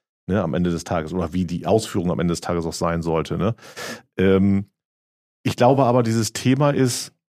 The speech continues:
altbekannt. Also schon, ich glaube, über deine Zeit hinweg und meine <laughs> Zeit, äh, kenne ich das immer wieder, dass es also Angebote auch in anderen Gewerken gibt, ne, ähm, wo sozusagen der Detailgrad manchmal so ein bisschen fehlt.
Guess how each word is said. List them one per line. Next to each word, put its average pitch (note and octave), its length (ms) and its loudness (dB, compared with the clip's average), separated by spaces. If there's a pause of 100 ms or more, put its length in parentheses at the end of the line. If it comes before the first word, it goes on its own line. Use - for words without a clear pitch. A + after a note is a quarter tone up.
altbekannt. G#2+ 920 -2
Also F#2+ 220 0
schon, A2 440 0
ich F#2 60 -14
glaube, G#2 240 0
über B2 240 0
deine A#2 240 2
Zeit A#2 320 0
hinweg A2+ 380 0
und F#2 100 -4
meine A2+ 300 2
<laughs> - 0 -
Zeit, C3 440 4 (320)
äh, A2 220 2
kenne A2 240 0
ich G#2 60 -2
das G2 160 0
immer G#2 260 0
wieder, G#2+ 260 4
dass G2 180 2
es G2 180 0
also F#2+ 340 2
Angebote G#2+ 500 2
auch G2+ 140 2
in G2 100 2
anderen G#2 220 4
Gewerken F#2+ 400 2
gibt, A2 380 -2
ne, G#2+ 320 0
ähm, G2 340 2
wo G2 380 0
sozusagen G2 800 0
der F#2+ 100 0
Detailgrad G2+ 840 0
manchmal G2+ 280 0
so F#2 80 0
ein F#2 40 -2
bisschen F#2+ 260 -2
fehlt. A#2+ 420 2